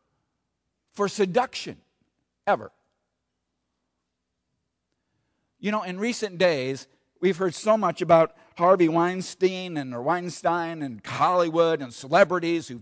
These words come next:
preyed on women. Just as here in Washington, D C, we're hearing about politically powerful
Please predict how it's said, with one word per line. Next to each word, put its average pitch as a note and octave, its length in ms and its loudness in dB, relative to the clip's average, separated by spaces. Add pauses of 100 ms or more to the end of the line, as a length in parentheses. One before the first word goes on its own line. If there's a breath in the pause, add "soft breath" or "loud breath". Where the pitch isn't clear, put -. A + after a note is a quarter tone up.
preyed F#3+ 340 0
on E3+ 220 0
women. E3 400 -4 (600)
Just E3+ 200 -6
as D#3+ 140 -8
here F#3 240 0
in D#3 120 -6
Washington, E3+ 480 0
D E3 140 -4
C, F3+ 360 0
we're D#3 160 -2
hearing F#3 300 -2
about D3+ 300 0
politically E3+ 480 -2
powerful F3+ 840 -2